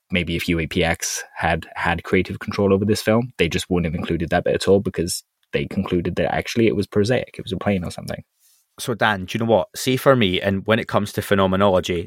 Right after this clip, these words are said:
Speaker 2: I, I've said to you, I will review it fairly and honestly, and if I don't like it, I'll say, you know what, I've got issues with it. If I love it, I'll say that, and I'll,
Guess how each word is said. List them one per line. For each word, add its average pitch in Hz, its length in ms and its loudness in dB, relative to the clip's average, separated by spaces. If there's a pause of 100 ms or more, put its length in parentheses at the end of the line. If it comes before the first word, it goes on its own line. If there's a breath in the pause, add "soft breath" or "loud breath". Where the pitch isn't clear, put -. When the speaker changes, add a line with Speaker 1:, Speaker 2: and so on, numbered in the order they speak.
Speaker 2:
I, 104 220 0
I've 98 100 0
said 95 240 -2
to 110 100 -2
you, 104 80 4
I 98 140 0
will 95 160 -2
review 95 360 4
it - 160 2
fairly 104 380 2
and 98 100 2
honestly, 117 480 2
and 95 100 -6
if - 120 -2
I - 60 0
don't 92 220 0
like 90 280 0
it, - 80 0
I'll 92 160 0
say, 98 480 2
you 101 80 0
know 95 80 2
what, 90 280 2
I've 92 160 0
got - 160 -2
issues 92 320 -2
with 98 200 0
it. 120 100 2
If 107 140 -2
I 92 60 0
love 87 200 0
it, - 80 2
I'll 87 100 -4
say 85 220 -4
that, 98 280 0
and 85 140 -8
I'll, 87 140 0